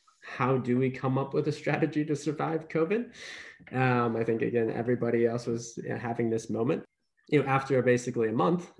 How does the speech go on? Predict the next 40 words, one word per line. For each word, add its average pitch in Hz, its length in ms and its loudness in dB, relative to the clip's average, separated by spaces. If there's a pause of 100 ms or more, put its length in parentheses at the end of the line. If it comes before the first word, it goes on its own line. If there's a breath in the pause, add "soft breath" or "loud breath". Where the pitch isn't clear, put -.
(100)
of 117 320 -2
being 120 240 2
fully 123 300 0
remote 131 580 2 (120)
and 117 140 -6
seeing 135 340 2
that 113 120 0
we 117 80 2
were 113 120 2
able 120 360 2
to 123 120 -8
continue 117 500 -2
to 113 60 0
make 110 340 -4
progress 113 460 -2
at 110 100 -2
a, 107 220 -4
a 117 40 -6
pretty 113 220 -4
good 107 200 -4
pace 135 360 2
that 110 100 -4
we're 107 120 -2
really 107 180 -2
excited 127 380 0
about, 120 320 -4 (560 loud breath)
we 131 180 0
were 131 80 6
able 131 180 4
to 123 80 0
find 120 320 0
ways 120 540 4
where 113 160 2
we'd 113 160 0
have 110 300 -4
very 120 340 4
small 117 340 -2
numbers, 123 540 -2
you 113 80 -4
know, 107 160 -6